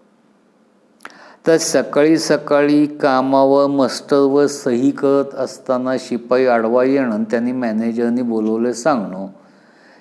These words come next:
ह्याच्यासारखा दुसरा अपशकुन नाही, हे सगळ्या नोकरदार माणसांना माहिती आहे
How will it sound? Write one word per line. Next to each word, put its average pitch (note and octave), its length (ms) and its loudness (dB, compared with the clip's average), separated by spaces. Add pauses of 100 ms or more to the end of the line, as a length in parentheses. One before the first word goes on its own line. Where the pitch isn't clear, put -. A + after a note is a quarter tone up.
ह्याच्यासारखा G3+ 560 2
दुसरा F3+ 480 2
अपशकुन F#3+ 760 0
नाही, F3+ 280 2
हे E3 120 2
सगळ्या D#3+ 1000 2
नोकरदार F3 680 4
माणसांना C#3 580 -2
माहिती A#2+ 340 -4
आहे - 120 -20